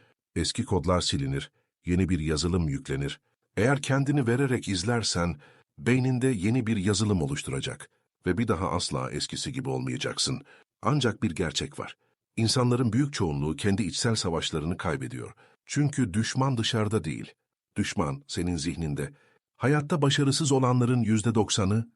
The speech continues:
kendi zihinlerine yenik düşüyor. Peki sen de onlardan biri misin?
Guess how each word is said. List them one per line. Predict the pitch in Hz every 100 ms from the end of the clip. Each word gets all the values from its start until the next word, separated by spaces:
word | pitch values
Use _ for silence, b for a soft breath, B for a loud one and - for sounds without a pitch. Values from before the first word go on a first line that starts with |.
| _ _ _ _ -
kendi | 113 113 127
zihinlerine | 101 92 95 87 85 90
yenik | 82 90 95 -
düşüyor. | 139 - 64 65 - _ _ _
Peki | - 117
sen | 135 139 135
de |
onlardan | 131 123 120 123 127 123
biri | 131
misin? | 92 - 71